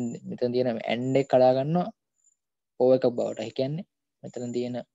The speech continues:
ගුණ කිරීම මාකේ අයින් කරලා දානවා එකතු කිරීම. එතකොට බලන්න මොකක්ද වෙන්නේ කියලා. එතකොට මෙතන වෙන්නේ මෙන්න මෙතන තියෙන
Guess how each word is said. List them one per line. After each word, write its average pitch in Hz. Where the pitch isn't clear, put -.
ගුණ 117
කිරීම 127
මාකේ 127
අයින් 120
කරලා 143
දානවා 139
එකතු 123
කිරීම. 113
එතකොට 123
බලන්න 123
මොකක්ද 117
වෙන්නේ 120
කියලා. 120
එතකොට 120
මෙතන 120
වෙන්නේ 135
මෙන්න 123
මෙතන 120
තියෙන 123